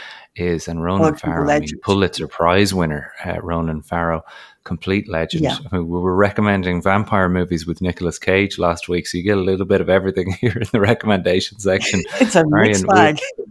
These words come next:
Speaker 1: <laughs> yeah, we will talk to you next week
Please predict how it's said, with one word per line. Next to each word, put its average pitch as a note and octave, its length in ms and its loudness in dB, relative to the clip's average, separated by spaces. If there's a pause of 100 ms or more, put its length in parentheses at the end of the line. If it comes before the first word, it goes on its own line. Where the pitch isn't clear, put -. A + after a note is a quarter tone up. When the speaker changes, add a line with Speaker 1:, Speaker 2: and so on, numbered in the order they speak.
(320)
Speaker 1:
<laughs> A2 100 0
yeah, B2+ 300 6
we G#2+ 240 2
will A2 160 6
talk C3 340 4
to - 120 0
you A2 280 4
next G2+ 380 0
week G2+ 360 0